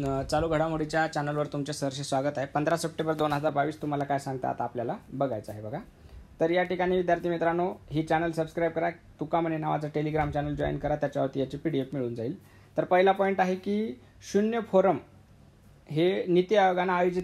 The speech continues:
केलेला कार्यक्रम आहे बघा. शून्य नावाची एक, शून्य योजना नावाची एक योजना आहे. मुळात मुद्दा लक्षात घ्या की सोपा प्रश्न विचारला जाईल की शून्य पहल किंवा शून्य योजना ही कशाशी संबंधित आहेत.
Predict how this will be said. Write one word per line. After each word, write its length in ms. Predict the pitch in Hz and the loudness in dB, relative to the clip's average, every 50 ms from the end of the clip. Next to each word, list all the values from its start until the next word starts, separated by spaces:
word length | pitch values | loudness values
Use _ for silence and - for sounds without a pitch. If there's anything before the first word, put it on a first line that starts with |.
| - - | -2 -2
केलेला 260 | 170 160 160 170 165 | -2 -2 -2 -4 -4
कार्यक्रम 480 | - 185 180 185 175 156 139 131 117 | -2 -2 0 0 -2 -2 -4 -4 -4
आहे 100 | 107 104 | -4 -6
बघा. 180 | 104 107 113 117 120 | -6 -6 -6 -8 -8
शून्य 380 | - - 202 214 226 240 247 | -4 0 0 2 2 2 0
नावाची 400 | 233 214 208 208 208 202 208 208 | 2 2 4 4 4 2 2 0
एक, 120 | 214 202 - | -2 -2 -2
शून्य 300 | - 208 208 220 233 214 | 0 0 0 2 2 4
योजना 340 | 208 202 196 185 190 190 185 | 4 4 4 4 2 2 2
नावाची 320 | 185 175 175 160 165 170 | 2 2 2 0 0 -2
एक 100 | 170 175 | -2 0
योजना 300 | 175 180 170 151 131 117 | 0 0 0 -2 -4 -6
आहे. 480 | 110 104 110 110 - - - - - - - - - - - - - - - - - - - - - - - - - | -6 -8 -8 -8 -10 -10 -12 -14 -16 -16 -16 -14 -10 -8 -8 -8 -8 -12 -18 -20 -20 -20 -20 -20 -20 -20 -20 -14 -6
मुळात 300 | 208 208 208 226 220 202 | -2 2 2 2 2 2
मुद्दा 220 | 202 208 196 208 202 | 0 2 2 4 4
लक्षात 260 | 208 196 - 208 196 | 4 2 2 2 2
घ्या 120 | 185 185 | 2 0
की 160 | 190 208 208 | -2 -4 -6
सोपा 360 | 196 - - 202 196 - 220 208 | -6 -2 0 2 4 4 4 2
प्रश्न 260 | 208 208 190 - 196 | 2 0 -2 0 -2
विचारला 360 | 196 196 208 190 190 190 185 | 0 0 0 0 2 2 2
जाईल 160 | 190 190 190 | 0 0 -2
की 100 | 196 196 | -4 -4
शून्य 340 | 190 - 196 202 202 202 208 | -2 0 0 0 0 -2 -4
पहल 300 | 202 - 180 170 165 170 | -2 -2 0 2 0 0
किंवा 180 | 165 180 180 165 | 0 -2 -2 -2
शून्य 320 | - 180 185 190 196 185 | 0 0 0 0 2 2
योजना 260 | 180 175 165 160 165 | 2 0 0 0 -2
ही 80 | 165 175 | -2 -2
कशाशी 380 | - 185 185 208 190 185 180 | -2 -2 0 0 0 -2 0
संबंधित 420 | 160 170 160 156 151 139 127 120 120 | 0 0 2 2 2 0 -2 0 0
आहेत. 140 | 127 147 | 0 0